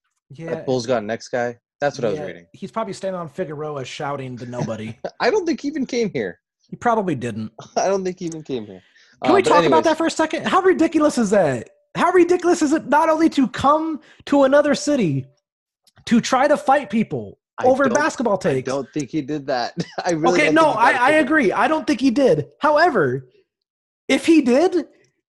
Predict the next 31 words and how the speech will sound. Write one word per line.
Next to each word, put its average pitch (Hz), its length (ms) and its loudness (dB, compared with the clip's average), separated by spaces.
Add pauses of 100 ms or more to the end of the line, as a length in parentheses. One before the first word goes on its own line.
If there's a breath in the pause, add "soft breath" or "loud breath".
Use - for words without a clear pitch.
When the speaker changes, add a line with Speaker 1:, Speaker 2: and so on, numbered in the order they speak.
(180)
Speaker 1:
you 226 220 6
did 285 240 4
it 302 120 0
during 277 240 4
a 269 40 4
pandemic, 254 920 -2
Speaker 2:
He's 190 100 0
Speaker 1:
which 233 180 -2
makes 285 220 2
Speaker 2:
tweet- 285 100 4
Speaker 1:
you 277 80 4
the 233 360 2
idiot. 240 480 -2
Speaker 2:
Yeah, 160 160 2
he's 147 180 -2
tweeting 185 280 -2
like 98 140 -8
he 95 80 -12
did. 98 300 -8 (600)
He, 123 200 -8
he's, 131 320 -12
he, 127 200 -12
he, 127 120 -12 (120)
oh, 156 200 0
actually, 214 420 -2 (300 soft breath)
wait, 175 220 0
I'm 160 120 0
sorry. 175 480 0
He 196 200 -2
posted 185 500 -4
on, 113 260 -4